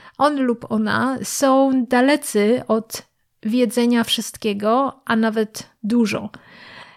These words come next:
Zależy im jednak na tym, żeby wykreować taki swój wizerunek, który mówi: „Nie z jednego pieca chleb jadłem.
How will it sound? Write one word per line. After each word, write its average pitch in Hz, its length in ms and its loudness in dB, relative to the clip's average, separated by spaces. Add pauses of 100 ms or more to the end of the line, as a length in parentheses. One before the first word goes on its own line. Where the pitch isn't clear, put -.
(320)
Zależy 320 520 2
im 254 260 0
jednak 247 400 0
na 214 160 0
tym, 240 380 -2 (100)
żeby 240 600 2 (160)
wykreować 269 920 0
taki 285 560 -2
swój 254 380 0
wizerunek, 220 800 0
który 294 800 4
mówi: 262 480 4 (680)
„Nie 254 400 4
z - 60 -6
jednego 285 420 2
pieca 277 380 0
chleb 226 360 -2
jadłem. 214 500 -2